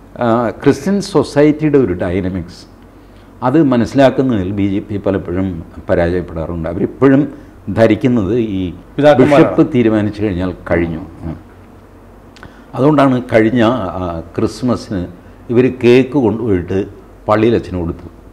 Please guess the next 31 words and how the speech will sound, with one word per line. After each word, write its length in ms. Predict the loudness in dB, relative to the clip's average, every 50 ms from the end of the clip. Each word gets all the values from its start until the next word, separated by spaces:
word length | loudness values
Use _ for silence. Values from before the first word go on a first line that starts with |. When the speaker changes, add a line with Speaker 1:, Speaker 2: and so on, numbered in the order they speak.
| -20 -20 -18 -14
Speaker 2:
ആ. 160 | -14 -14 -14 -16 -16 -8 -6
Speaker 1:
പള്ളിയിൽ 240 | -4 -2 -2 -2 -2
അച്ഛന് 320 | -2 -2 0 0 0 0 0
തിന്നും 180 | 0 0 2 0
എന്നുള്ളതല്ല, 420 | 0 0 2 2 2 2 2 0
വേറെ 260 | 2 2 2 2 2
എന്താ 180 | 0 -2 -2 -2
പ്രയോജനം? 500 | -2 -2 -4 -4 -4 -8 -10 -10 -12 -12 -10 -12 -12 -12 -12 -14
Speaker 2:
<laughs> 300 | -20 -20 -20 -20 -6 0
Speaker 1:
ആ 120 | 2 4
മനുഷ്യൻ 320 | 4 4 4 2 2 2 2
മൂന്ന് 220 | 4 4 4 4
മാസം 320 | 4 2 2 0 0 -2 0
കഴിഞ്ഞ് 240 | 0 0 0 0 2 2
transfer 360 | 2 2 2 -2 -2 -2 0
ചെയ്യാൻ 260 | 0 0 0 0 0
Speaker 2:
അതെ, 220 | 0 0 0 -2
അതെ. 140 | -4 -6 -10 -14 -18 -20 -20 -20 -20 -10 -10
Speaker 1:
ഈ 40 | -8
പോലീസ് 320 | -2 2 2 2 2 0
സ്റ്റേഷനിലെ 400 | 0 0 0 0 0 0 -2 0
എസ് 260 | 0 0 -2 0 0 0
ഐ 100 | 0 2
പോലെയാണ് 540 | 2 2 4 4 4 2 0 -2 -4 -4
കത്തോലിക്ക 440 | -4 -4 -2 0 0 0 0 -2 -4
പള്ളിയിലെ 480 | -4 -2 -2 -2 0 -2 -2 -4 -4 -6 -8 -16 -20 -20 -20 -20 -4 2
വൈദികൻ. 400 | 4 6 6 6 6 4 2 0 -2 -8 -16 -20 -20 -20 -12 -6 -2
ആ 40 | -2 0 2
പാവത്തിന് 400 | 4 4 4 2 2 0 -2 -2 -2 -2
പ്രത്യേകിച്ചൊന്നും 540 | -4 -2 2 2 2 2 2 0 -2 -2 -4 -2
ചെയ്യാനൊന്നുമില്ല. 440 | 2 2 2 4 2 2 2 2